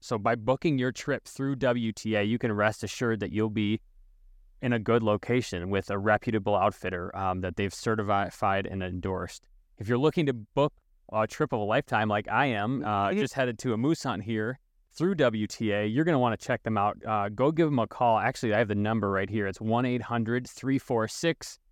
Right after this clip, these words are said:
Speaker 1: eight seven four seven, or check out their website at worldwide trophy adventures dot com.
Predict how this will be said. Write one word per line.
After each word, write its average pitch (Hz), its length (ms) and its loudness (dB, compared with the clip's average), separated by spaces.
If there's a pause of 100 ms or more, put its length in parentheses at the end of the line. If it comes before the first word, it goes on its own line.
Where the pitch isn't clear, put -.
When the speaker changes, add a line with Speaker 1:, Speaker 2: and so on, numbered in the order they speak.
(420)
Speaker 1:
eight 139 160 -2
seven 131 380 0
four 123 320 0
seven, 113 480 -2
or 120 160 0
check - 260 0
out 123 160 2
their 117 120 2
website 110 520 2
at 107 240 -2
worldwide 110 720 2
trophy 113 440 -2
adventures 98 520 -4
dot - 240 -6
com. - 320 -12